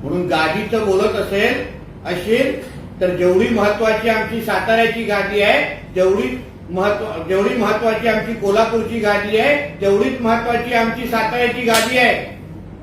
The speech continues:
म्हणून एका छत्रपतींना एक न्याय आणि दुसऱ्या छत्रपतींना दुसरा न्याय.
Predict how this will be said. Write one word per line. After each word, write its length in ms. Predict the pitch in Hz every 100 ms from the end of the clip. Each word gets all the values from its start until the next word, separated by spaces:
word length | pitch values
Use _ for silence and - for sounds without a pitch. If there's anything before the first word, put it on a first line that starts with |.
| - - -
म्हणून 220 | - 208
एका 300 | 196 185 240
छत्रपतींना 840 | 233 226 233 247 240 233 247 247 247
एक 400 | 226 247 240 240
न्याय 280 | 240 220 180 - -
आणि 140 | 175 214
दुसऱ्या 340 | 196 190 247
छत्रपतींना 720 | 262 233 247 240 247 240 262
दुसरा 420 | 233 226 233 254 254
न्याय. 260 | 247 233